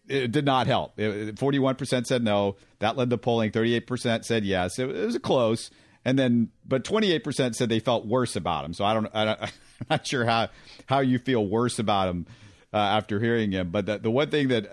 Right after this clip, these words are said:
uh, uh, I, I, I, I thought was my favorite moment of the press conference, Stephen, was when Cal McNair said the Texans were trying to build a wall. These jokes are just too easy to write.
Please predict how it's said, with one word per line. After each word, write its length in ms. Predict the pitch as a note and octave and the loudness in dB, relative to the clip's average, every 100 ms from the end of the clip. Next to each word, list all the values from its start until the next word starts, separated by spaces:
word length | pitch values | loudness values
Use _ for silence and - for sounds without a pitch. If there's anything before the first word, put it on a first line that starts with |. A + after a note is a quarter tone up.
| - | -14
uh, 140 | C#3+ D3 - _ D#3+ | -14 -16 -20 _ -2
uh, 380 | A#2 G#2 A2+ A2+ | 0 2 0 -2
I, 120 | B2 A#2 | -4 -2
I, 120 | C3 - | -2 0
I, 360 | B2+ B2+ B2+ | 0 2 0
I 40 | C3+ | 2
thought 280 | C3 A#2 | 2 0
was 220 | A2+ G#2 G2+ | 0 -2 0
my 160 | G#2+ | -2
favorite 400 | - B2+ A#2+ G#2+ | 2 0 2 0
moment 320 | G#2+ B2 C3+ | 0 2 0
of 60 | B2+ | 0
the 60 | B2+ | 0
press 260 | C3 C3 | 0 0
conference, 380 | - B2+ C3+ B2 | 0 -2 -2 -6
Stephen, 340 | B2+ B2+ B2 | -2 0 0
was 140 | G#2+ G2+ | 0 -2
when 320 | G#2+ G#2 G2 | 0 0 0
Cal 220 | C#3+ C#3 | 2 2
McNair 340 | C3+ B2+ A#2+ A#2+ | 2 2 0 2
said 200 | A#2+ G#2 | 0 -2
the 80 | |
Texans 580 | - B2+ B2 C3+ A#2 A2 - | 0 -2 0 -2 -2 -4 -6
were 460 | G2+ G#2+ G2 G2 - | 0 0 0 -2 -8
trying 500 | - - B2+ C#3 C#3 | -10 -2 0 2 0
to 180 | B2+ A#2 | -2 -4
build 600 | F2 G#2+ A#2 A#2+ A2+ A#2 - _ _ - | -2 0 2 2 0 -4 -10 _ _ -4
a 160 | G2 | -4
wall. 720 | F2+ E2+ G2 F#2 C2+ B1 - _ _ _ _ _ _ _ _ _ _ _ _ | -2 0 2 2 -2 -8 -16 _ _ _ _ _ _ _ _ _ _ _ _
These 160 | E3+ F#3+ | -6 0
jokes 280 | A3 E3 D3+ | 0 0 -2
are 60 | |
just 220 | A#2+ A#2 | -2 0
too 120 | C3+ A#2+ | 2 2
easy 220 | G#2+ A2 | 2 0
to 80 | F#2 | 0
write. 300 | F#2 D2+ | -2 -4